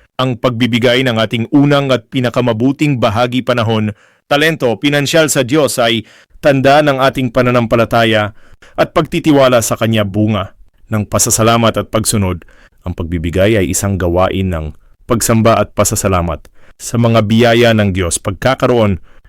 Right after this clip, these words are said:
ng espiritual na first fruits, ang banal na espiritu sa atin ay ang ating first fruits at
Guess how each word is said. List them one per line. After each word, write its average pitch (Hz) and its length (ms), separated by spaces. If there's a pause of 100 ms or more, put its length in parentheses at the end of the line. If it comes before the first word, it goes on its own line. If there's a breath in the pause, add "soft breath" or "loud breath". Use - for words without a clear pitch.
(120)
ng 110 160
espiritual 120 640
na 104 80
first - 320
fruits, - 480 (320)
ang 135 240
banal 151 240
na 170 80
espiritu 139 560
sa 110 240
atin 98 400 (320)
ay 95 160
ang 92 80
ating 95 320
first - 400
fruits 120 400
at - 320